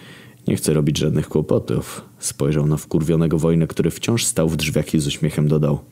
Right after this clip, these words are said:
„Już nie, ale wiecie, jakbyście mieli tam jednak miejsce na piątego jeźdźca, to wiecie gdzie”. „Au, au, au, dobra, już wychodzę, Chryste”.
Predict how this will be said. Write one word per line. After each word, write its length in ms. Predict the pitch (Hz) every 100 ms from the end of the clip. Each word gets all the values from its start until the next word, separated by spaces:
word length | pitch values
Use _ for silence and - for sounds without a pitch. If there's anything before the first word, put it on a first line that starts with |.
| - - - - - - - - - - - -
„Już 560 | 82 82 78 - - - -
nie, 320 | - - - - -
ale 280 | 92 - -
wiecie, 460 | - - - - - - 90 92 92 95 - 73
jakbyście 480 | 71 73 82 - 87
mieli 320 | 98 95 95
tam 200 | 92 87
jednak 440 | 87 85 85 -
miejsce 520 | 76 80 78 - 69 62
na 220 | 50 50 - - - -
piątego 500 | - 69 - 67 -
jeźdźca, 540 | 82 107 - - - 67
to 240 | - 65
wiecie 340 | 92 101 -
gdzie”. 240 | 151 - -
„Au, 100 | - - -
au, 200 | 135 - - -
au, 340 | 123 120 - - - -
dobra, 420 | 123 139 87 71
już 260 | 87 78 80
wychodzę, 500 | 92 110 113 - -
Chryste”. 580 | - 95 95 - -